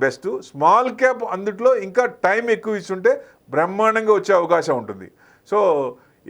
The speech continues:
ఎవరైనా సరే ఒక ప్రాపర్ గైడెన్స్‌తో వెళుతూ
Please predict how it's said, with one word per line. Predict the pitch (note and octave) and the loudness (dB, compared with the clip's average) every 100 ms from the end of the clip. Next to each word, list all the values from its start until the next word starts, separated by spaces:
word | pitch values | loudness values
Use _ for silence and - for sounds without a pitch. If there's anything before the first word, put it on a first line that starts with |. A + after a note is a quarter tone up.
| - | -4
ఎవరైనా | C3 D#3+ A3 B3 | 2 2 2 0
సరే | A3 A3 A#3 C#4+ - | 2 2 2 0 -4
ఒక | D#3 E3+ | -6 -6
ప్రాపర్ | D#3+ - - E3 G3 A3+ G3+ | -6 -12 -6 -2 0 0 0
గైడెన్స్‌తో | D3 E3 F#3 G#3+ G#3 G#3+ | 0 2 2 0 0 2
వెళుతూ | F#3+ F3+ F3+ A#3 | 2 0 -4 -8